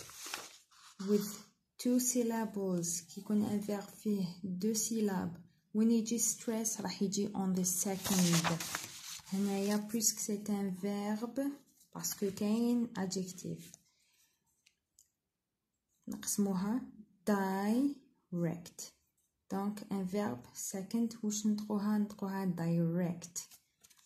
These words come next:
So on the second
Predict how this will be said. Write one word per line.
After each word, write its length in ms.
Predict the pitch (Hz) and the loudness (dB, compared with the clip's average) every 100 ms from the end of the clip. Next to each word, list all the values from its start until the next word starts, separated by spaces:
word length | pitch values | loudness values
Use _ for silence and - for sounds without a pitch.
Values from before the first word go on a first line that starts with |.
| - _ _ _ - - | -20 _ _ _ -20 -12
So 600 | - - 196 208 247 - - _ _ - | -6 -2 0 0 0 -4 -16 _ _ -2
on 500 | 202 208 226 226 208 | 2 4 4 2 0
the 120 | 180 175 - - - | -2 -2 -4 -4 -2
second 840 | 202 208 208 214 208 208 208 208 | -4 -4 -2 0 2 2 2 2